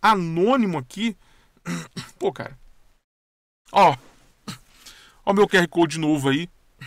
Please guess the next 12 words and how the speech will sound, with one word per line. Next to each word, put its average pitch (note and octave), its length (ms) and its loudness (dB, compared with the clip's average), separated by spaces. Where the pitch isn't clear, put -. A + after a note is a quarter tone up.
do D#3 160 -8
meu D3+ 300 -2
Moneirinho, C#3 600 -2
né? F#3 240 -2
É - 100 -8
Moneirinho. C3 580 -4
Então, C4 200 -2
naturalmente, A3 760 2
você D#3+ 320 -2
tem A3+ 160 0
que G3+ 140 -6
entender D#3 540 0